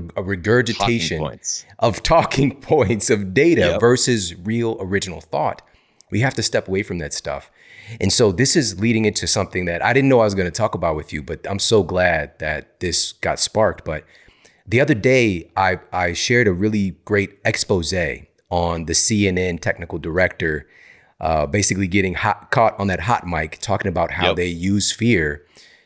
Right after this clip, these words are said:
Speaker 1: to manipulate people and to really buy into their narrative. And so he's a technical director, one step below the director of the entire channel at C N N. But I want to make clear, of course,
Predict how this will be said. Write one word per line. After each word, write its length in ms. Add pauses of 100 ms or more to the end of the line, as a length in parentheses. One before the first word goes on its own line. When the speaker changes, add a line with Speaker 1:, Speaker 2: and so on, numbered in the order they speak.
(140)
Speaker 1:
to 260
manipulate 580
people 540 (100)
and 160
to 100
really 280
buy 300
into 640
their 220
narrative. 640 (380)
And 100
so 100
he's 140
a 60
technical 440
director, 440
one 340
step 340
below 300
the 100
director 540
of 140
the 80
entire 360
channel 380
at 80
C 220
N 60
N. 120
But 120
I 40
want 160
to 60
make 160
clear, 120
of 120
course, 240